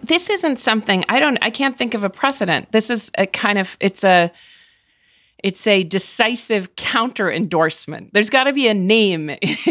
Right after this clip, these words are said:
in the, in the newspaper profession for what this is. I mean, this is, it's just such a dire warning. I know one of the letters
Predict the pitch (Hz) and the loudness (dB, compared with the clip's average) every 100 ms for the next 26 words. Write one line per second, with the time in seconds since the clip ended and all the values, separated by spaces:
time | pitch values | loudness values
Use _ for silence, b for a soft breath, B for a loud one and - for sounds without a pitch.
0 | 214 - 202 185 190 190 190 208 - 185 | 2 4 2 2 2 2 2 0 0 2
1 | 180 - 170 190 175 160 147 - 180 175 | 0 0 0 2 -2 -4 -8 -4 2 2
2 | 175 170 - 170 151 - _ B B - | 2 -2 2 0 0 -6 _ B B -2
3 | 196 185 220 214 - 208 196 175 165 - | 0 2 0 0 -2 2 2 -2 -8 -20
4 | b b - 175 208 - 202 208 170 151 | b b -10 -4 -4 0 -2 0 -2 2
5 | 165 190 185 156 156 165 160 131 110 - | 2 4 2 0 0 0 0 -4 -6 -2
6 | 180 190 165 165 185 170 165 151 165 165 | 2 2 2 0 2 0 -4 0 2 4
7 | 160 147 147 - | 4 2 -4 -18